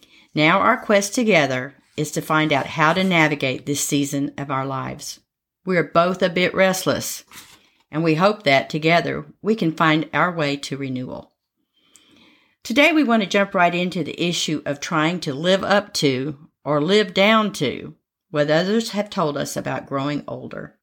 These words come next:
The novel and short story author Donald Barthelme wrote, "We are what we have been told about ourselves.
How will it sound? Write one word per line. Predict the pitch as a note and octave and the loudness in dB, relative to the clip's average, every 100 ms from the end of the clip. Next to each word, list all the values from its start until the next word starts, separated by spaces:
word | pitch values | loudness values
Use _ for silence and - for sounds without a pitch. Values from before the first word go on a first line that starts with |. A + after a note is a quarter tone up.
| _ _ _ _ _ _ _ _ _ _ _ _ _ - | _ _ _ _ _ _ _ _ _ _ _ _ _ -6
The | F3+ | 0
novel | F3+ F#3+ G3+ A#3 A3+ | 4 4 4 2 0
and | F3 E3 | 0 -2
short | - G3 - | -2 -2 -2
story | F3 D#3+ D3 | -2 -2 0
author | C#3+ C#3+ - C#3 D3 - - | -2 -2 -4 -6 -8 -12 -12
Donald | C3+ C#3 D3+ F3 G3 - _ _ _ _ _ D#3+ | -4 -2 -2 -4 -8 -14 _ _ _ _ _ 2
Barthelme | F#3+ A3 E3 C#3 B2+ C3+ D3+ _ _ | 2 2 0 2 0 -2 -8 _ _
wrote, | D3 D3 A#2+ - - _ _ _ _ _ _ _ - | -2 0 0 -2 -16 _ _ _ _ _ _ _ -2
"We | F#3+ C4 - | 2 2 4
are | F3 E3 E3 | 4 4 4
what | D#3 - | 0 0
we | D#3+ E3+ | 0 0
have | E3+ | -2
been | F#3 F#3 | -2 -4
told | E3 E3 D#3+ | -4 -4 -4
about | D3+ D3 | -2 -2
ourselves. | C#3+ C3 - B2+ C3 - - | -2 -4 -6 -6 -8 -14 -18